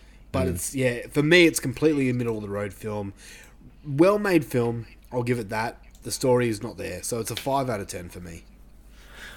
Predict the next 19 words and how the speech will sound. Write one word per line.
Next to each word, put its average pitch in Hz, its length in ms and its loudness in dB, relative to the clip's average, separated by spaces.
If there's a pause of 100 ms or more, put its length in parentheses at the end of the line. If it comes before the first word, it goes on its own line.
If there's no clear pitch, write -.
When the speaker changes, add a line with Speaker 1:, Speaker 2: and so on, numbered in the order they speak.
(120)
Speaker 2:
I'm, 120 360 2
I'm 120 260 4
coming 110 280 4
in 95 100 4
with 85 100 2
a 85 60 2
four. 80 500 2
It, - 60 0
like, 104 260 4
it 101 80 0
honestly 123 460 2
might 101 320 4
make 80 280 0
my 87 120 4
worst 85 420 2
list 87 260 2
depending 87 380 0
on 87 140 -2
how 87 400 -2